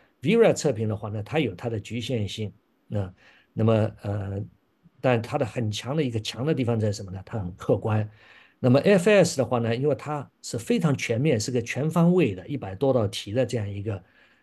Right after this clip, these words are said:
呃，一个，一个，一个问卷哈，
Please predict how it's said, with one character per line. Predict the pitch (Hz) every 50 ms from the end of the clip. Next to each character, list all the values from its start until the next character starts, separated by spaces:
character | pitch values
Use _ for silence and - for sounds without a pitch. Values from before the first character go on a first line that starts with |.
| _ _
呃， | - 104 98 98 98 - - -
一 | - 98
个， | 98 104 104 95 98
一 | - 107 101 98
个， | 107 104 98 95 95 98 -
一 | - 107 98
个 | 101 104 95 107
问 | 120 131 123 104
卷 | 98 - 117 101 95
哈， | 92 - 101 92